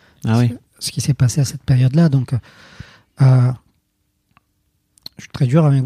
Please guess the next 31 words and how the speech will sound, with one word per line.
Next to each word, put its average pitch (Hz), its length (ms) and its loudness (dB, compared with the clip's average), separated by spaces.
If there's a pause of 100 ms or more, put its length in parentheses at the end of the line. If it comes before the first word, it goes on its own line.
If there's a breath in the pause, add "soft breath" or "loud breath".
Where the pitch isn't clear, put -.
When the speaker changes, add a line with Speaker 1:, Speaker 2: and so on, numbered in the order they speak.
(100)
Speaker 2:
envers 120 320 -2
moi-même 135 340 -2
par 127 120 -2
rapport 127 180 -2
à 123 60 -2
ça. 160 200 -4 (520 soft breath)
Donc, 131 280 0
euh, 127 340 2 (140)
et, 196 200 -6
et - 20 0
je 127 100 -2
ne 135 100 -2
suis - 100 -10
pas 143 180 0 (240)
quelqu'un 151 360 -2
qui, 147 340 -8 (1600)
qui - 80 -18
soit - 180 -4
un, 131 100 0 (260)
qui, - 220 -20
qui, - 180 -10 (580 loud breath)
qui - 140 0
aime 147 120 2
bien 160 220 0
confronter 151 600 -2 (1000)
et 123 400 2 (200)
demander 131 360 0
des 123 360 0
excuses 143 400 -2
et 135 40 -2
demander 123 560 -2